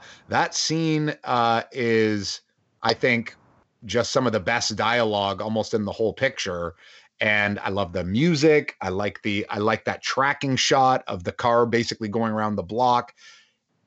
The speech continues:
He's, I, I, I li-, like, I, I think it's, like I said, my favorite Tucker time ever on screen. So I'm, I'm going with him.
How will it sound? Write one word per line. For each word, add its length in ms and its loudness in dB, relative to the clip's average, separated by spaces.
He's, 600 2
I, 400 0
I, 120 2
I 40 4
li-, 220 0
like, 220 0
I, 300 2
I 140 0
think 300 0
it's, 180 0
like 340 0
I 40 2
said, 340 0
my 140 -4
favorite 580 -2
Tucker 360 -2
time 440 -2
ever 480 0
on 200 -2
screen. 640 -2
So 220 2
I'm, 180 0
I'm 160 0
going 200 6
with 100 0
him. 340 -4